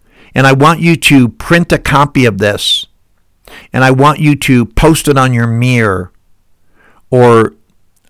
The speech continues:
on your dashboard or download it to your phone, whatever, but keep this in front of you.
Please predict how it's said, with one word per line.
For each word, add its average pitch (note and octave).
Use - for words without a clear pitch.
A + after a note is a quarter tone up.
on C3
your B2+
dashboard G#2
or A#2
download C#3+
it B2+
to D3
your A#2+
phone, A#2+
whatever, D3
but B2
keep G#3
this D#3+
in B2+
front B2
of G#2+
you. G#2